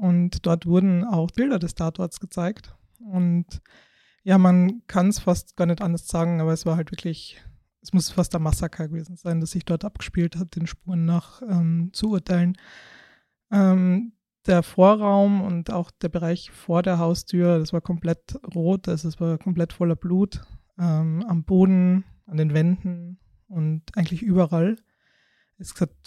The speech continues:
Flecken gegeben, es hat Spritzer an Glasvitrinen gegeben. Äh, es zieht sich dann weiter bis ins Wohnzimmer.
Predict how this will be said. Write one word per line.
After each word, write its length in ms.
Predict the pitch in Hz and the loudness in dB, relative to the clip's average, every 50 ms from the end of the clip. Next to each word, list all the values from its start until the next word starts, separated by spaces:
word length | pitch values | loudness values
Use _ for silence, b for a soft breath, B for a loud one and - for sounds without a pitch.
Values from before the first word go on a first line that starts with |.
| - - | -18 -18
Flecken 480 | - - 185 180 185 - - 208 202 190 | -8 -4 -2 -2 -2 -2 -2 -2 0 0
gegeben, 380 | 185 190 196 196 202 185 170 | 2 0 0 0 -2 -4 -6
es 140 | 170 - - | -6 -8 -10
hat 260 | 160 - _ - 240 269 | -12 -12 _ -18 -16 -14
Spritzer 580 | 247 - - - 196 190 - - 202 185 175 175 | -14 -8 -4 -2 -2 -2 -2 -2 0 0 0 0
an 360 | 175 165 170 165 165 170 165 | 0 -2 -2 -2 -2 -4 -4
Glasvitrinen 880 | - 170 156 165 196 - - 202 185 - - 208 196 202 196 190 190 190 | -4 -4 -2 -2 -2 -2 -4 -6 -6 -4 -2 -2 0 2 2 2 2 0
gegeben. 680 | 190 185 190 190 190 180 185 180 180 180 180 190 185 b b b b _ b b b b b b _ _ - | 0 0 0 0 2 2 2 2 2 2 2 0 -2 b b b b _ b b b b b b _ _ -4
Äh, 380 | 175 170 160 165 165 165 170 226 269 247 | -2 -2 0 0 0 -2 -4 -6 -8 -10
es 260 | 233 - - - _ _ | -10 -10 -10 -12 _ _
zieht 300 | - - - 202 190 - | -8 -2 0 0 0 0
sich 160 | - 208 180 | -2 -4 -2
dann 460 | - 180 175 175 170 170 185 214 196 | -2 0 0 2 2 0 0 0 0
weiter 540 | 165 160 160 170 180 - 185 175 175 170 170 | 0 2 2 0 0 0 2 2 2 2 0
bis 400 | - - 175 - - - - - _ | -2 -4 -8 -8 -10 -12 -18 -18 _
ins 260 | 233 208 170 160 - - | -12 -10 -8 -6 -4 -2
Wohnzimmer. 560 | 165 180 202 - - 214 202 208 208 214 | 0 0 0 -2 -2 -2 0 0 0 0